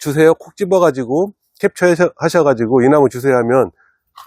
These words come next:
어, 제가 할 수가 없어요. 저 혼자 택배 싸는데 기어갈 수가 없어요. 그러니까 "예쁜 나무 보내줄 테니까 저 믿고 그렇게 주문 넣어주셨으면 감사하겠습니다."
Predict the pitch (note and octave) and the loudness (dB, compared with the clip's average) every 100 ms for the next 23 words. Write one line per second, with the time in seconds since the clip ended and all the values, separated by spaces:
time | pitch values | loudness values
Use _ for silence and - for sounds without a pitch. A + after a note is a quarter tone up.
0 | - A2 G#2+ C3 B2+ C3+ G#3+ A#3+ C#3+ G#3+ | -4 -2 0 0 0 0 -2 0 0 0
1 | A2+ G2 G#2 B2+ D#3+ D#3 F3 - E3 D3 | -4 -6 -4 -2 0 -2 -4 -10 -2 0
2 | B2 A#2 C3+ - _ - D#3 F#3 F3 - | 0 2 0 0 _ -4 2 4 4 0
3 | G#2+ G2 A2+ F#2+ A2 G#2+ B2+ D#3 _ _ | -6 -8 -8 -6 -6 -6 -4 -6 _ _
4 | - A2+ C#3 C3+ A2 B2 A#2+ A#2 - A2+ | -14 -6 0 2 2 -2 -4 -6 -8 -8
5 | F#2+ A2 A2 A2 G#2+ - B2 G2 _ _ | -6 -8 -6 -10 -10 -2 -2 -2 _ _
6 | - F#2+ - B2 A2+ G#2+ A#2 G#2+ A2 - | -12 -12 -6 -2 0 2 2 0 -8 -14
7 | G#2 A#2+ C#3+ - G#2 G#2 G2+ F#2 - F2 | -8 -6 -4 -4 -6 -2 -4 -6 -16 -20
8 | E2+ | -20